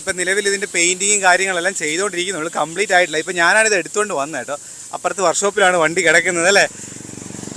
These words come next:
അതുപോലെ ഒരു സർപ്രൈസ് കൂടി ഉണ്ട് ആതിരയുടെ കയ്യിൽ. അത്, അതില്ല, ഈ വണ്ടി ഒന്ന് കാണിച്ചിട്ട് കാണിച്ചു തരാം. അപ്പോൾ ഇത് ഏഷ്യറിൻ്റെ ഏത് മോഡൽ എന്ന് വെച്ചാൽ ഏഷ്യറിൻ്റെ അമ്പത് പതിനാറ് എന്നുള്ള സീരീസ് ആണ് കേട്ടോ. സിക്സ് വീൽ വണ്ടിയാണ്. അപ്പോൾ ഇതേപോലെ അമ്പത് പത്തൊമ്പത് എന്നുള്ള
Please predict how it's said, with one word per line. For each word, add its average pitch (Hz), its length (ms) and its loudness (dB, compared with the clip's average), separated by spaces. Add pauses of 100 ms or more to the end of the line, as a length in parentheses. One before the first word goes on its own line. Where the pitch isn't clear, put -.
(240)
അതുപോലെ 208 280 8
ഒരു 208 140 2
സർപ്രൈസ് 226 420 6
കൂടി 240 160 10
ഉണ്ട് 190 120 6 (100)
ആതിരയുടെ 196 380 8
കയ്യിൽ. 175 220 8 (400)
അത്, 185 100 2 (240)
അതില്ല, 208 220 8 (120)
ഈ - 100 2
വണ്ടി 185 220 4
ഒന്ന് 208 140 4
കാണിച്ചിട്ട് 196 300 4
കാണിച്ചു 156 200 2
തരാം. 175 120 2 (300)
അപ്പോൾ 185 160 6
ഇത് 226 60 0 (120)
ഏഷ്യറിൻ്റെ 226 400 2 (120)
ഏത് 220 160 4 (100)
മോഡൽ 185 360 2
എന്ന് 190 140 -2
വെച്ചാൽ 135 260 2 (540)
ഏഷ്യറിൻ്റെ 180 540 4 (600)
അമ്പത് 202 320 4 (120)
പതിനാറ് 190 500 6
എന്നുള്ള 165 200 0 (100)
സീരീസ് 160 300 2
ആണ് 139 80 2
കേട്ടോ. 143 160 -4
സിക്സ് - 260 2
വീൽ 247 140 4 (100)
വണ്ടിയാണ്. 185 400 6 (440)
അപ്പോൾ 185 180 2
ഇതേപോലെ 226 420 8 (100)
അമ്പത് 214 400 2
പത്തൊമ്പത് 214 440 2
എന്നുള്ള 208 200 4